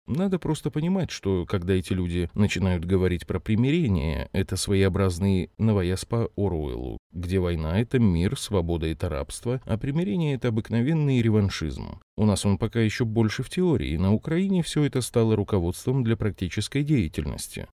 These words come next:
Результаты примирения по-украински, где примирились собственные истории в лице Мазепы, Петлюры, Бандеры и Шукевича, вы можете наглядно наблюдать в новостях из Украины. Лондонский суд признал законным взыскать с экс-главы Н П О «Космос» пятнадцать миллиардов рублей в пользу банка Москвы.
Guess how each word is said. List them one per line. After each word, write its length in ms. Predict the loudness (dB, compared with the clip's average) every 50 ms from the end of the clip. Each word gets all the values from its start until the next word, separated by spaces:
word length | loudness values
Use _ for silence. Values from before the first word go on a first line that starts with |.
| _ _ _ _
Результаты 600 | -2 0 0 0 0 -2 -2 -2 -2 -2 -2 -4 -4
примирения 580 | -4 -2 0 0 0 0 0 0 0 0 -2
по-украински, 800 | -2 -2 -4 -4 -4 -4 -4 -4 -4 -4 -4 -4 -6 -4 -4 -4
где 220 | -4 -2 -2 -2 -2
примирились 640 | 0 0 2 4 6 6 6 4 2 2 2 0 -2
собственные 580 | -2 -2 -2 -2 -4 -6 -2 0 2 4 2
истории 400 | 2 2 0 2 2 2 2 2
в 80 | 0 0
лице 460 | -2 -2 -4 -4 -2 0 0 0 0 0
Мазепы, 600 | 0 2 2 2 0 0 -2 -4 -2 -2 -4 -6
Петлюры, 720 | -4 -4 -6 -8 -6 -4 -2 -2 0 0 0 -2 -4 -4 -2
Бандеры 600 | 0 0 2 2 2 2 2 2 0 0 0 -2
и 40 | -4
Шукевича, 680 | -4 -4 -6 -6 -4 -4 -4 -2 -4 -4 -4 -2 -2 0
вы 140 | 2 2 2
можете 380 | 2 2 2 0 -4 -4 -2 -2
наглядно 460 | -2 0 0 0 -2 0 0 2 2
наблюдать 440 | 2 2 0 0 2 2 2 2 2
в 60 | 4
новостях 520 | 4 4 4 2 0 -2 -2 -2 0 0
из 120 | 0 0 -2
Украины. 560 | 0 0 0 0 0 -2 -4 -6 -8 -10 -12 -16 _ _ _ _ _ _ _ _ _ -6
Лондонский 600 | -2 0 2 2 2 2 2 0 0 0 -2 -2
суд 180 | -2 -4 -6 -4
признал 400 | -2 -2 0 0 2 2 2 2
законным 580 | 2 0 -2 0 0 0 2 2 2 2 2 2
взыскать 480 | 2 0 -2 -2 -2 -2 -4 -2 -2
с 80 | -2 -2
экс-главы 540 | -2 -2 -4 -2 0 0 0 2 2 2 0
Н 140 | 0 -2
П 100 | -2 -2
О 200 | 0 0 0 -2
«Космос» 500 | -4 -4 -4 -4 -4 -2 -2 -2 -4 -4
пятнадцать 640 | -4 -6 -6 -2 0 0 0 0 0 -2 -6 -6 -2 2
миллиардов 540 | 2 4 4 2 2 0 -2 -4 -6 -4
рублей 420 | -4 -6 -4 -4 -4 -2 -2 -2 -4
в 120 | -4 -4
пользу 360 | -2 0 0 0 0 0 0
банка 380 | 0 0 0 0 0 0 0 0
Москвы. 440 | 0 0 -2 -4 -4 -4 -4 -6